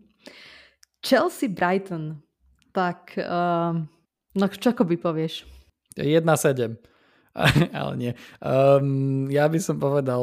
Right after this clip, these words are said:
Speaker 2: že, že za mňa určite Brighton vyhrá a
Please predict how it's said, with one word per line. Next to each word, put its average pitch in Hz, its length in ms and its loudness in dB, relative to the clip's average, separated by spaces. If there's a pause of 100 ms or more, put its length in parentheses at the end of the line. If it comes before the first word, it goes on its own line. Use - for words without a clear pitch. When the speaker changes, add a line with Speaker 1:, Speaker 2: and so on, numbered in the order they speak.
(120)
Speaker 2:
že, 120 240 -2 (640)
že 120 320 -4
za 147 160 2
mňa 160 320 4
určite 151 320 2
Brighton 127 400 0
vyhrá 135 480 0 (800)
a 117 160 -8